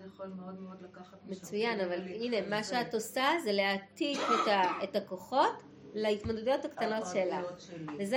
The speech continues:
Speaker 2: מה
Speaker 1: כן.
Speaker 2: שאני אומרת, לא לשכוח שיש לנו התמודדויות
Speaker 1: כן,
Speaker 2: פרטיות
Speaker 1: כן, לזה
Speaker 2: וקטנות,
Speaker 1: אני מתכוונת.
Speaker 2: ו-, וצריך לשים את הלב שם, לא להקטין אותם,
Speaker 1: לזה מה,
Speaker 2: כן?
Speaker 1: כן, אני אומרת, אתה כן יכול לקחת
Speaker 2: נכון,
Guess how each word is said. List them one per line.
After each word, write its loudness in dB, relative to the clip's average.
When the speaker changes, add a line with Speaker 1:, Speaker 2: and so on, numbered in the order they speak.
Speaker 2:
מה 2
Speaker 1:
כן. 0
Speaker 2:
שאני 0
אומרת, 0
לא 0
לשכוח 0
שיש -2
לנו 0
התמודדויות 0
Speaker 1:
כן, -8
Speaker 2:
פרטיות 2
Speaker 1:
כן, -8
לזה -2
Speaker 2:
וקטנות, 4
Speaker 1:
אני -4
מתכוונת. -8
Speaker 2:
ו-, 2
וצריך 0
לשים 2
את 0
הלב 6
שם, 0
לא 4
להקטין 2
אותם, -2
Speaker 1:
לזה -12
מה, -10
Speaker 2:
כן? -2
Speaker 1:
כן, -12
אני -14
אומרת, -12
אתה -16
כן -14
יכול -16
לקחת -6
Speaker 2:
נכון, -4